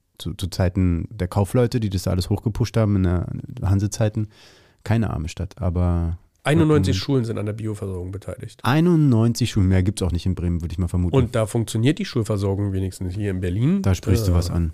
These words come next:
Speaker 1: Da
Speaker 2: da
Speaker 1: sprichst du was an.
Speaker 2: sprichst du was an.
Speaker 1: Da
Speaker 2: Also
Speaker 1: sch-
Speaker 2: meine gute Nachricht, die Überschrift dazu,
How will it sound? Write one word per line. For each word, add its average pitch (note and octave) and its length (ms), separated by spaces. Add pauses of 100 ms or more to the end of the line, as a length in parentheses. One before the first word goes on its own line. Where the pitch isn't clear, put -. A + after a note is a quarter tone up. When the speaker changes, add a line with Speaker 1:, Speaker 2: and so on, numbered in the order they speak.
Speaker 1:
Da G2 80
Speaker 2:
da A#2+ 80 (120)
Speaker 1:
sprichst G#2 220
du G2 60
was F#2 180
an. F2 120
Speaker 2:
sprichst F2+ 220
du G#2 40
was G2 80
an. - 80
Speaker 1:
Da F#3+ 80
Speaker 2:
Also F3 180
Speaker 1:
sch- D3 40
Speaker 2:
meine F#3+ 220
gute G#3 180
Nachricht, E3+ 380
die D3 80
Überschrift D#3+ 460
dazu, D3 360